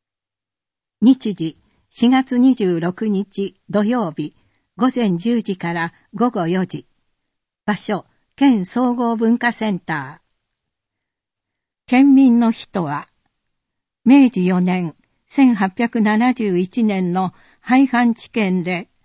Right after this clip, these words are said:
あの津県、後に三重県と改称、と、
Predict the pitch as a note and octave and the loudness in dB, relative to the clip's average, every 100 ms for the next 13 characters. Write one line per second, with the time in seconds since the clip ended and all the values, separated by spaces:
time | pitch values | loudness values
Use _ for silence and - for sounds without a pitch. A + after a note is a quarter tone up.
0 | _ _ - G#3+ A3+ C4 - - F3+ D#3+ | _ _ 0 2 4 2 -4 -4 -4 -4
1 | - _ _ _ _ _ F3+ G#3+ C4+ A#3+ | -10 _ _ _ _ _ -2 0 2 2
2 | F#3 F#3+ A3+ A#3 F#3+ D#3+ D#3+ D3 F#3 F3+ | 2 0 -2 -2 -2 -2 -8 -8 -8 -8
3 | - E3 D3+ C3 _ _ _ _ _ - | -8 -8 -8 -12 _ _ _ _ _ -8
4 | G3 | -8